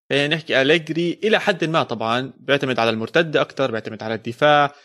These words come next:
بيعتمد على تحريك الطابة بين كل اللعيبة بين ما تطلع الهجمة مؤسسة ومظبطة. ممكن هذا الحكي يزبط بأتلتيكو مدريد مع أليجري. بس تيجي تطلع على أسماء تانية، م-، صعب، صعب إنك تروح تدرب،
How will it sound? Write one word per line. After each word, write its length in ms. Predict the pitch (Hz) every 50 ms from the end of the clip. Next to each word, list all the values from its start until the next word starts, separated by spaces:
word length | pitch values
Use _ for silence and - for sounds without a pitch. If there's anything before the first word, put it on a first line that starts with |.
| _ _ _ -
بيعتمد 320 | 123 117 127 117 117 110
على 440 | 113 113 117 113 113 113 113 113 113 - _ _
تحريك 360 | - - - 127 135 143 - 139
الطابة 360 | - _ - 131 131 131 123
بين 180 | 110 120 117
كل 160 | 117 - 139 135
اللعيبة 320 | 131 123 123 127 127 123
بين 160 | 113 127 123
ما 60 | 120
تطلع 340 | 117 - - - - 135 120
الهجمة 320 | 113 120 131 131 123 127 113
مؤسسة 480 | - - 139 - - 131 - - 127
ومظبطة. 640 | 120 113 110 104 127 127 113 113 117 - 139 147 - _ _ _ _ _ -
ممكن 220 | 160 170 - 143
هذا 140 | 147 139 135
الحكي 300 | - - 147 - 127 127
يزبط 480 | 131 131 120 107 110 101 - - - _ -
بأتلتيكو 500 | 113 107 120 - 127 120 - 113 - 110
مدريد 320 | 110 104 117 117 113 110
مع 180 | 107 107 101 110
أليجري. 360 | 107 107 101 - - - _ _ _ _ _ _ _ _ _ _ _ _ _ -
بس 120 | - -
تيجي 220 | - 156 190 214 202
تطلع 500 | - 180 - - 185 196 185 160 131 - 113
على 400 | 117 117 113 117 113 - - _ _ _ _ _ _ _ _ _ _ _ _ _ _ _ _ _ _ _ _ -
أسماء 300 | 139 - - 147 170 120
تانية، 440 | - - 151 151 156 156 156 170 208
م-، 320 | 202 156 123 131 120 - _ _ _ _ _ -
صعب، 280 | - 175 233 262 - - - _ _
صعب 320 | - 143 151 185 180 139
إنك 180 | 135 127 120 -
تروح 180 | - 131 127 131
تدرب، 400 | 110 131 139 135 127 110 123